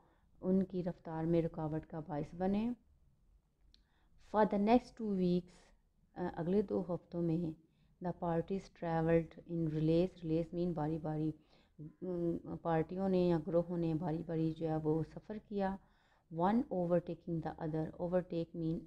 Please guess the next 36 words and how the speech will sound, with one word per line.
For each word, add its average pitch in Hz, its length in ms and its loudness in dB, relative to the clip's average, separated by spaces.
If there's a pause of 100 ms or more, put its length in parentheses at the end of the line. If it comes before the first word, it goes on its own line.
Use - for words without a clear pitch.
(140)
अ, 170 120 -6
सबकत 170 440 -6
ले 156 180 2
जाना। 156 300 -4 (360)
एक 185 240 0
पार्टी 160 380 -6
दूसरे 165 360 -6
से - 200 -6
आगे 160 300 -4
सबकत 160 440 -8
ले 160 200 0
जाती 196 440 -6
या 185 180 0
आग-, 160 160 -6
दूसरे 170 380 -8
से - 120 -16
आगे 165 360 4 (440)
बढ़ 170 200 10
जाती। 156 540 -2 (880)
Until 254 560 8
the 202 240 4 (140)
time 180 340 6 (120)
came 165 320 4
for 165 440 -6
the 165 200 -2
sport 185 400 -4 (140)
party 165 420 -4
to - 40 -10
return 160 560 0
to 156 180 -2
base। 147 360 0 (880)
हता 202 260 2
के 185 480 6 (280)
मुआवन 180 500 8
पार्टी, 165 340 0
स्पोर्ट 185 340 2